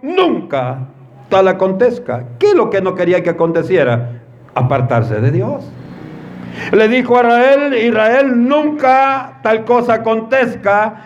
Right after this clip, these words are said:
que dejemos a Jehová para servir a otros dioses". Ellos estaban conscientes que lo que los padres habían hecho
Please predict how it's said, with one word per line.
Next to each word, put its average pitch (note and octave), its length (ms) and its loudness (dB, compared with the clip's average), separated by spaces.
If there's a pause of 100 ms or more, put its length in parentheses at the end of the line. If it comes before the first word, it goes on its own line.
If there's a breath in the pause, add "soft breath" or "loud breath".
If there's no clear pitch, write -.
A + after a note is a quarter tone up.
(180 loud breath)
que A3+ 160 2
dejemos A#3+ 760 2
a G#3+ 160 0
Jehová A#3+ 920 2
para A3 280 4
servir A3+ 840 0
a G3 220 2
otros A3+ 500 0
dioses". G3+ 760 -2 (1700 loud breath)
Ellos F3 260 2
estaban G#3 420 0
conscientes E3 920 -2
que E3 100 -2
lo D3 160 2
que D3 80 0
los C3+ 200 0
padres F#3+ 340 2
habían E3 320 0
hecho G3+ 480 0